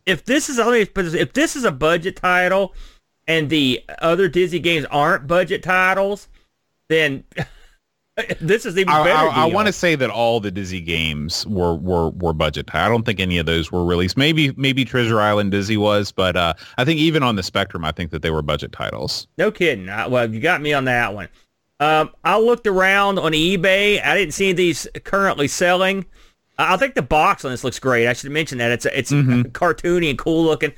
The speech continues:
Speaker 2: I do
Speaker 1: Really,
Speaker 2: like the
Speaker 1: I think
Speaker 2: box.
Speaker 1: this is a s-, <laughs> like I said, I'm, the scores fifty-twos and sixties. Those, what the, what the heck do they want?
Speaker 2: I, I, I guarantee
Speaker 1: This
Speaker 2: you
Speaker 1: is
Speaker 2: it
Speaker 1: your
Speaker 2: was,
Speaker 1: peep?
Speaker 2: I,
Speaker 1: This is your
Speaker 2: I gu-,
Speaker 1: guy.
Speaker 2: I guarantee you it was, people had been playing Dizzy games for ten years, almost ten years at that point.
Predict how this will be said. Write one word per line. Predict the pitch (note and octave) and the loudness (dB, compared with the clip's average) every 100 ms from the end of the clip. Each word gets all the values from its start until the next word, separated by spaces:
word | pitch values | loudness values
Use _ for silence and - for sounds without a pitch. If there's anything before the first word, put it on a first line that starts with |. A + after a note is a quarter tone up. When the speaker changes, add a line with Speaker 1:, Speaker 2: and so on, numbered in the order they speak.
| - | -4
Speaker 2:
I | A2+ A#2+ | 0 2
do | A#2+ | 4
Speaker 1:
Really, | A2 A2 | 2 2
Speaker 2:
like | |
the | - | 0
Speaker 1:
I | A3+ | 0
think | E4 | 2
Speaker 2:
box. | G#3 G#3+ | 0 -2
Speaker 1:
this | |
is | E3 - - | -4 -6 -6
a | |
s-, | D3+ - G3+ - - | -8 -4 -6 -8 -16
<laughs> | - - | -10 -4
like | G#3+ | -2
I | G3+ | 2
said, | B3 A#3+ | 2 2
I'm, | D4 - | 0 -2
the | F3+ | -6
scores | - - C4+ D#4+ G3+ D3 - - - - | -4 0 2 4 2 0 -10 -20 -8 -2
fifty-twos | C#4+ C4 A3+ - A3+ B3 C4 F#3 | 0 0 -2 0 2 4 2 0
and | D3 | -4
sixties. | - A#3 B3 - C4+ C4 - - - | 0 0 0 -6 -6 -6 -10 -12 -2
Those, | E4+ C#4+ | 0 2
what | D4+ | 2
the, | D#4+ | 2
what | A3+ - | 0 2
the | |
heck | E4 A#3+ | 0 0
do | |
they | A3 | 0
want? | G#3 G#3 D#4 E4+ - | 2 2 4 2 0
Speaker 2:
I, | - D#3+ | -2 2
I, | D#3+ | 2
I | D#3+ | 2
guarantee | E3 F3+ F#3 - F3 D#3+ | 4 4 2 2 2 2
Speaker 1:
This | C3 | 2
Speaker 2:
you | |
Speaker 1:
is | A2+ | 2
Speaker 2:
it | G#3 | 4
Speaker 1:
your | B3 | 2
Speaker 2:
was, | - | 4
Speaker 1:
peep? | D4 D#4+ | 4 4
Speaker 2:
I, | - | 4
Speaker 1:
This | C4+ B3 | 2 0
is | A3+ | 2
your | F#3 | 2
Speaker 2:
I | A#3+ | 2
gu-, | |
Speaker 1:
guy. | C4 D#4+ C#4+ A2+ G2+ _ - B2+ | 2 4 2 0 -6 _ -8 -2
Speaker 2:
I | C3+ | 0
guarantee | C#3 D#3 D3+ - D3 C#3 | 2 2 0 0 2 4
you | B2 G#2+ | 4 2
it | G#2 E2 | 0 0
was, | G2+ G2+ G2+ - - | 0 0 -2 -10 -4
people | - C3 D3 C3+ | -2 0 2 2
had | C3 A#2 G2+ | 2 0 0
been | G#2+ G2 | -2 0
playing | A2 A2 A2+ | 0 2 2
Dizzy | A2+ A2 A2 | 2 0 0
games | G#2 G#2 G2+ G#2 | 2 2 2 0
for | - F#2+ | -2 -6
ten | - A#2 A#2 | -2 0 2
years, | G#2+ G2+ G2 F#2+ | 2 2 0 0
almost | A2+ A2+ - | 0 0 -2
ten | A#2+ | 0
years | G#2+ G#2+ G2+ | 2 0 -2
at | G2+ | 0
that | G#2+ G#2 | 0 0
point. | - A2+ A2 | -2 -2 -2